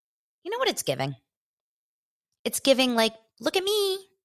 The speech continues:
It's about me." I don't like it. I have friends like this.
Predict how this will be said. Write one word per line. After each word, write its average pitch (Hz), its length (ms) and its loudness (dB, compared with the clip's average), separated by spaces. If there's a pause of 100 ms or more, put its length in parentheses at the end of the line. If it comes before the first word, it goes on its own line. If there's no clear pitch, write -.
(1120)
It's 254 140 -6
about 339 280 2
me." 349 540 -4 (1700)
I 165 80 2
don't 196 120 4
like 190 200 2
it. 143 180 4 (1800)
I 285 100 6
have 381 200 -2
friends 285 340 0
like 147 220 -2
this. - 420 -6